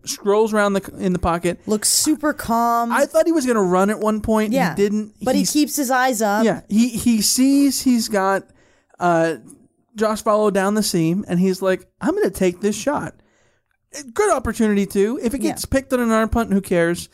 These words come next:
Speaker 1: He goes and he make, he, he makes the throw. Hangs it a little too high. That's gonna happen.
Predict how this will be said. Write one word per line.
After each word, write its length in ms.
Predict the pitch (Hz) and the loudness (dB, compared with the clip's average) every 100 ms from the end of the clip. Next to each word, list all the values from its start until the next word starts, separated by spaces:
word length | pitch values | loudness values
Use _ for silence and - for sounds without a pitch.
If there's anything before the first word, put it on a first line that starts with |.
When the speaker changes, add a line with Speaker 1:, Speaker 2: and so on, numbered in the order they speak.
| _ _ _ _ | _ _ _ _
Speaker 1:
He 160 | _ 247 | _ -2
goes 480 | 240 269 277 277 247 | 0 2 2 2 -2
and 160 | 214 180 | -2 0
he 80 | |
make, 400 | 196 196 233 247 | 0 2 2 0
he, 200 | 233 220 202 | 0 0 0
he 200 | 202 214 | 0 2
makes 280 | 226 220 | 2 0
the 100 | 208 | -4
throw. 320 | - 160 147 - _ _ _ | -2 -2 -2 -6 _ _ _
Hangs 380 | 262 320 370 330 | 0 2 2 2
it 80 | |
a 40 | 294 | 2
little 220 | 247 240 | 2 0
too 200 | 233 233 | -2 -2
high. 360 | 170 156 156 - _ _ _ _ _ - | 0 -2 -2 -6 _ _ _ _ _ -6
That's 180 | 294 - | -4 0
gonna 160 | 302 | 0
happen. 460 | 202 190 190 196 | 2 0 0 -2